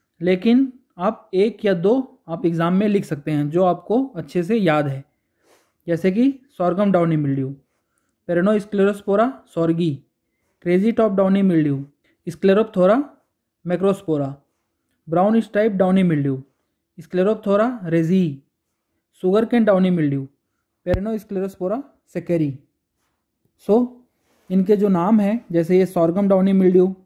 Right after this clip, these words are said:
sugarcane downy mildew, इसलिए इसका नाम पड़ा है कि जब ये पैथोजन फर्स्ट टाइम कहाँ रिपोर्ट हुए हैं? sorghum में,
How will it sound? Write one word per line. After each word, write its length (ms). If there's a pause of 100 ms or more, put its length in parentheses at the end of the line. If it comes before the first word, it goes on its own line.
(300)
sugarcane 420
downy 260
mildew, 340 (420)
इसलिए 340
इसका 200
नाम 280
पड़ा 180
है 180 (480)
कि 80
जब 200
ये 320 (1080)
पैथोजन 540 (300)
फर्स्ट 240
टाइम 140
कहाँ 280
रिपोर्ट 320
हुए 160
हैं? 180 (440)
sorghum 300
में, 240